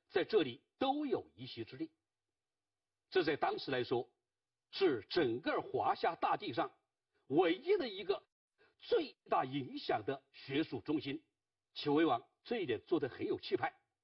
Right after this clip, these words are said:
这个时候的魏惠王回光返照，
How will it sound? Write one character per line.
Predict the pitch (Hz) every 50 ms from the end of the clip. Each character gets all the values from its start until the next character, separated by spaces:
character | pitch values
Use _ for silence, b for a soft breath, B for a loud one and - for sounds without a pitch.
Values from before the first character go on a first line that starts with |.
| _ _ _ _ _ _ _
这 | - 311 330 294
个 | 247 -
时 | - - 170
候 | 151 - 151
的 | 135 127 113 - _ _ _ _ _ _ _ _ -
魏 | - 359 427
惠 | 349 - - 240 156
王 | 123 110 110 113 - _ _ _ _ _ _ _ _ _ _ _ _ _ _ _ _ _ _ _ _ _ _ _ _ _ _
回 | _ - 123 127
光 | 123 120 123 123 117
返 | - 113 - - -
照， | 143 135 -